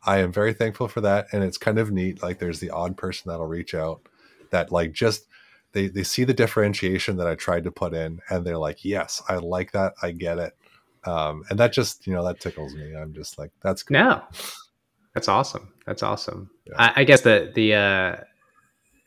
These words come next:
Speaker 2: the quick thing that I wanted to round up was, um, in the, in this SaaS analytics space, that was all green pasture, right? So they were all
Speaker 1: Hmm.
Speaker 2: like, the first to do this. So the,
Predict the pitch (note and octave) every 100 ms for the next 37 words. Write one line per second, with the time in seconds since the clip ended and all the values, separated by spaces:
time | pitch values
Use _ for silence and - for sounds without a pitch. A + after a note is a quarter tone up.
0 | - B2+ C#3 - B2+ - A#2 G#2+ G#2 G#2
1 | G2 G#2 G2 G2 G2 G2 - _ _ G#2+
2 | A2+ G2+ G2 - G2+ G2 F#2 - - _
3 | _ _ _ _ _ _ _ _ _ _
4 | _ _ _ _ _ _ _ _ D3 C3+
5 | B2+ B2 G#2+ B2+ A#2+ A#2+ A#2 - - C3
6 | A#2+ - A2+ G#2+ B2 - - - F#2+ A#2
7 | B2+ A2+ G#2+ G#2+ - G2 F#2+ G#2 - -
8 | - - - F#2+ F#2 A2 G2+ A2+ A2+ A2
9 | G#2 G2+ F#2+ - F#2+ - F#2+ - G#2 F#2
10 | G2+ F2+ E2+ - G#2 F#2+ - - - -
11 | _ _ _ _ - - - B2 G#2+ G2